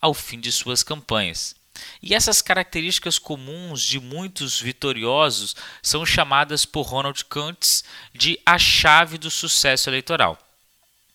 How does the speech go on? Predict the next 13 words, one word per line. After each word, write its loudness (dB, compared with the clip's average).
É -4
interessante 2
passar 6
a 2
tê-las 0
como -4
metas 4
ou -8
diretrizes, -2
é, 0
universais 0
de -2
campanha. -2